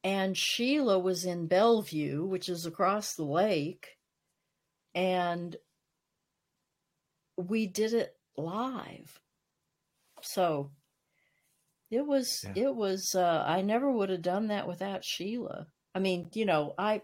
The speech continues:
Speaker 1: I, my
Speaker 2: Mm-hmm.
Speaker 1: motto is say yes to life. So I've said yes to a lot of things that I have no idea what I'm saying yes to, but it's like, well, if somebody wants me to do something, I'll say yes.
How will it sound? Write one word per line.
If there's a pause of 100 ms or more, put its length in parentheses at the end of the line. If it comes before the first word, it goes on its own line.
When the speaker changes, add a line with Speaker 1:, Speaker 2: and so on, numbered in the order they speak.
(260)
Speaker 1:
I, (680)
my
Speaker 2:
Mm-hmm.
Speaker 1:
motto
is
say
yes
to
life. (480)
So
I've
said
yes
to
a
lot
of
things
that (120)
I
have
no
idea (320)
what
I'm
saying
yes
to,
but
it's
like,
well,
if
somebody
wants
me
to
do
something,
I'll
say
yes.